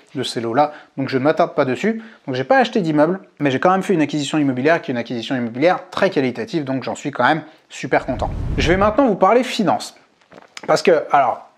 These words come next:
moi, j'ai, j'ai pas d'éducation financière. Hein, je sais pas, enfin,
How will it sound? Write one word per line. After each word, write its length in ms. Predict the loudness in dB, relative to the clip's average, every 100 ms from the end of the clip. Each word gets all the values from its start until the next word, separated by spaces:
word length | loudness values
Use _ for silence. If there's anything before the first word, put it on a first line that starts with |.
| -6
moi, 300 | 2 4 4
j'ai, 400 | 2 2 2 2
j'ai 160 | 0 2
pas 140 | 2
d'éducation 480 | 2 2 0 0 -2
financière. 460 | -2 -2 -2 -4 -6 -12 _
Hein, 260 | -6 -2 -2
je 100 | -4
sais 180 | -4 2
pas, 300 | 4 6 4
enfin, 300 | 2 -2